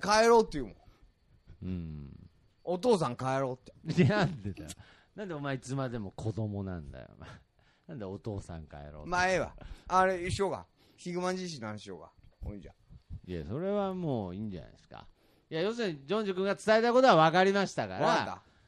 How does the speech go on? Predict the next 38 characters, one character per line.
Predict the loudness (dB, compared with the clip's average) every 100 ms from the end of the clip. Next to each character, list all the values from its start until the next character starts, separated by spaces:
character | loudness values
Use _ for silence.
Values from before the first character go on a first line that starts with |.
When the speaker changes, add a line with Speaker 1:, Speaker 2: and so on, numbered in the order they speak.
| _ -2
Speaker 2:
要 | 2
す | 4
る | 4
に |
な | 4
ん | 4
か | 4
そ | 2
の、 | 4 4 4 4 4 0 -6 -12
Speaker 1:
う | -10
ん。 | -10 -12 -16 _ _ _ _ _ _ _ _ -6
Speaker 2:
ち | 0
ゃ | 2
ん | 4
と | 8 8
思 | 8 6
っ |
て | 6
る | 4
こ | 4
と | 0
言 | 0 -2
っ |
て | -2 4 6
け | 6 0
っ |
て | 0
こ | -4
と | -4
で | -8
す | -10
よ | -10
ね。 | -6 -6 -6
Speaker 1:
も | -6
ち | -6
ろ | -8
ん。 | -10 _ -6
Speaker 2:
は | -6 -6